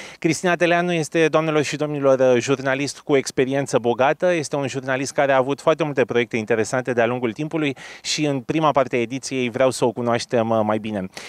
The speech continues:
Cristina, știu că e greu să vorbești despre tine, dar astăzi încercăm să facem o bucurie aici, uh, la emisiune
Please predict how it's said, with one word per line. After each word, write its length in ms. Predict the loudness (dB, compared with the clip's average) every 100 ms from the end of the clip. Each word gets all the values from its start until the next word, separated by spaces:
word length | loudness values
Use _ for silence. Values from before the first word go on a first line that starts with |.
| -14
Cristina, 480 | -4 -4 0 2 2
știu 200 | 2 -2
că 120 | 4
e 240 | 4 6 2
greu 240 | 4 2
să 140 | 2
vorbești 360 | -2 0 0 0
despre 340 | 0 -2 -4
tine, 300 | -2 -2 -2
dar 180 | 2 4
astăzi 400 | 4 2 0 0
încercăm 480 | -2 -2 -2 0 0
să 160 | 2 0
facem 400 | 2 0 0 -2
o 80 | -2
bucurie 720 | -2 0 0 2 2 4 4
aici, 380 | 2 -2 -6 -2
uh, 180 | 0 2
la 140 | 2
emisiune 540 | 0 -4 -4 -4 -2